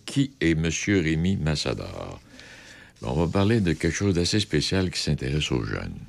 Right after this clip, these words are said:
Ben ouais, je vous en dis pas plus. Et puis Robert Jasmin sera avec nous. Robert Jasmin, ce chroniqueur que vous lisez régulièrement dans le Courrier de Portneuf.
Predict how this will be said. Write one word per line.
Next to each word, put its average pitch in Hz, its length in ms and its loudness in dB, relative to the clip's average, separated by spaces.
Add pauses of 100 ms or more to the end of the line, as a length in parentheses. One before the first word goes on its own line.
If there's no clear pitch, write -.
(120)
Ben 62 140 0
ouais, 50 220 0 (360)
je 58 60 -4
vous 60 60 4
en 58 40 4
dis 53 100 0
pas 50 120 -4
plus. - 340 -4 (460)
Et - 80 4
puis 113 140 8
Robert 117 260 6
Jasmin 107 340 0
sera 123 180 0
avec 92 200 0
nous. 78 160 -4 (580)
Robert 71 240 0
Jasmin, 78 380 0
ce 87 140 0
chroniqueur 73 560 0
que - 80 0
vous 65 100 2
lisez 65 300 2
régulièrement 71 580 2
dans 71 160 2
le 58 120 0
Courrier 60 280 0
de - 60 -4
Portneuf. 64 560 0